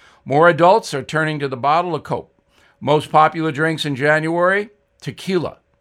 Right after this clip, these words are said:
vodka, bourbon. Online purchases of spirits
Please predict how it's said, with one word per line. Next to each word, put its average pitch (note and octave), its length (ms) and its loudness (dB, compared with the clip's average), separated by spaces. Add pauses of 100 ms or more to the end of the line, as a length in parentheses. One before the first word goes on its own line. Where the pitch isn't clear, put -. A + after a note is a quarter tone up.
(160)
vodka, D#3+ 640 0 (120)
bourbon. B2+ 420 -2 (920)
Online F#3+ 680 4
purchases D#3+ 760 -6
of A2 120 -12
spirits F#3 640 -2